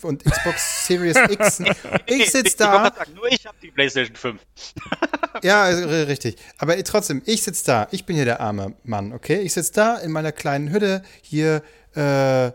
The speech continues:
Speaker 1: nix steht hier, eine uralte PlayStation.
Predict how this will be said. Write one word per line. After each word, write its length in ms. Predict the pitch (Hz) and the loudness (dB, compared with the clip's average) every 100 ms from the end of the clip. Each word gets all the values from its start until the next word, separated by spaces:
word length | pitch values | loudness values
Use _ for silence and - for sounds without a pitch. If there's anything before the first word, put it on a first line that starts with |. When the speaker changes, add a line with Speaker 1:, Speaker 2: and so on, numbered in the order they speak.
| - - | -8 -4
Speaker 1:
nix 220 | 175 - | -4 0
steht 200 | 190 175 | 0 0
hier, 200 | - 165 | 0 -2
eine 120 | 151 | -2
uralte 380 | 151 160 151 143 | -2 0 0 -4
PlayStation. 840 | - 185 170 - 156 147 147 143 139 | -6 -6 -4 -4 -4 -4 -4 -4 -6